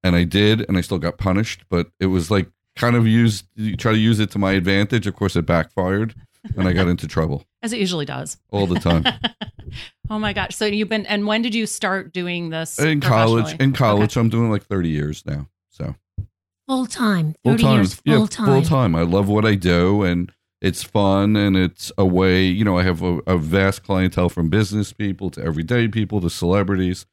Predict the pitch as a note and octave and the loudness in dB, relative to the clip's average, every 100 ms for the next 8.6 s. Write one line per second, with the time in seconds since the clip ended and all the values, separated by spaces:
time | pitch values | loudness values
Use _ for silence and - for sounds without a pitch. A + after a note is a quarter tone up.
0 | _ _ _ - G#2+ F2+ A2+ G2 G2+ F#2 | _ _ _ -8 -6 -2 2 4 4 4
1 | G2 F#2+ F#2+ F2 G2+ A2 A2 G#2 A2+ A2 | 4 4 4 2 2 2 2 0 0 2
2 | G2+ G2 G2 G2 G2 F#2 D#2+ F#2 F2+ - | 4 4 2 4 2 2 2 2 0 0
3 | G2 F#2 F#2+ - - _ _ _ _ - | 0 2 0 -4 -14 _ _ _ _ 0
4 | G#2+ G#2+ G2+ G2+ F#2+ F2+ E2 C#2+ F#2+ F#2+ | 2 0 0 0 2 2 -2 -2 0 0
5 | F#2+ F#2 F2+ - - - F2 - F#2+ - | 2 0 -4 -8 -16 -12 -12 -6 -6 -2
6 | F2+ G2+ G2 F2+ F2 F#2+ F#2 - F2 D#2+ | 0 2 2 2 2 2 0 -2 -6 -4
7 | F2+ C#2 - F2+ - - E2+ E2+ - - | -4 -6 -4 -4 -4 -4 -2 -2 -4 -10
8 | E2+ D#2 D#2 F2+ D2 - | -8 -6 -4 -6 -6 -10